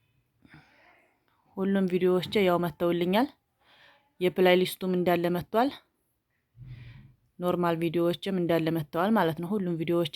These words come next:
ባንድ ሆኖ ይመጡልኛል ማለት ነው። ከዛ መካከል አሁን እኔ ማሰር የምፈልገው የፕላይ-፣ የላይቭ፣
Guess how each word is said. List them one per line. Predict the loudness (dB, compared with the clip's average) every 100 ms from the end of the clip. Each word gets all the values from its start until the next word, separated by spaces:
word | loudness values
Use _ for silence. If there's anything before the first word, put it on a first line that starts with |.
| -2
ባንድ | 0 0 0
ሆኖ | -2 0
ይመጡልኛል | 0 -2 -4 -6 -4 0
ማለት | 2 2 0
ነው። | -4 -6 -16 -20 -20 _
ከዛ | 0 6 6
መካከል | 6 2 0 2 2
አሁን | 4 2
እኔ | 2 2
ማሰር | 0 0 -2
የምፈልገው | -2 -4 -4 -2 0 2 4
የፕላይ-፣ | 4 2 0 0 0 0 -2 2
የላይቭ፣ | 4 4 2 -2 2 6 6 6